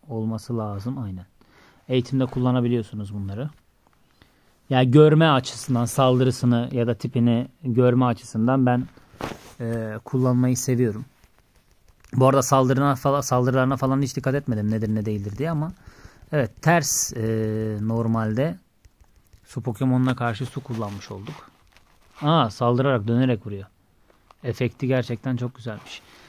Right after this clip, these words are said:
Savunmasına bakalım. Ya, su Pokemon'u su Pokemon'una çok fazla zarar veremeyecektir ama aynen, neredeyse hiç zarar veremiyor zaten. Saldırısı da güzel. Tipi de çok güzel. Ee,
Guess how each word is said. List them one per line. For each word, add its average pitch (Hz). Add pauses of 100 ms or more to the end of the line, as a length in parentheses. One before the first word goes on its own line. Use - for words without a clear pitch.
Savunmasına 147
bakalım. 139
Ya, 120
su -
Pokemon'u 160
su 151
Pokemon'una 160
çok 160
fazla 147
zarar 151
veremeyecektir 160
ama 185 (840)
aynen, 117
neredeyse 117
hiç 120
zarar 120
veremiyor 110
zaten. 104 (2500)
Saldırısı 143
da 175
güzel. 156 (280)
Tipi 135
de 151
çok 147
güzel. 139 (640)
Ee, 113